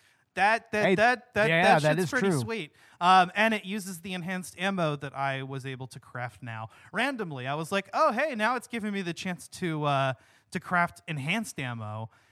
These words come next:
Speaker 1: You know, just 'cause I, uh, crafted enough handgun ammo enough times. I thought that was kinda cool.
Speaker 2: Now, you see, I'm a very basic bitch when it comes to, uh,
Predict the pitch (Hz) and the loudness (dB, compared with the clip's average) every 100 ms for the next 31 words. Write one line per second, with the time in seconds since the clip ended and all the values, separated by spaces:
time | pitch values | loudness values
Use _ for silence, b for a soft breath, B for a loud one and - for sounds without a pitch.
0 | b 156 156 156 151 170 185 160 151 156 | b -4 0 0 0 -4 -4 2 4 4
1 | 147 147 143 139 139 _ 165 151 160 147 | 2 0 2 0 -6 _ -4 -2 -2 -2
2 | 147 139 135 151 170 139 127 120 117 113 | -2 -4 -4 -6 -4 -6 -6 -6 -8 -8
3 | 117 113 - 113 107 113 117 135 135 - | -8 -10 -10 -10 -10 -14 -8 -8 -6 -6
4 | 196 196 202 - 127 117 - 104 110 117 | -4 -4 -4 -8 -8 -8 -14 -14 -14 -14
5 | _ _ _ _ _ _ _ _ _ _ | _ _ _ _ _ _ _ _ _ _
6 | _ _ _ _ _ _ _ _ _ _ | _ _ _ _ _ _ _ _ _ _
7 | 180 190 - 240 269 - _ 185 339 247 | 6 6 4 4 2 0 _ 4 6 6
8 | 165 208 202 196 143 151 170 - 165 117 | 8 8 8 6 2 2 2 4 0 0
9 | - 151 151 135 143 139 131 143 143 139 | 0 0 0 -2 -2 -2 -2 -2 -2 -6
10 | - 147 143 143 139 135 135 | -2 2 4 4 4 4 0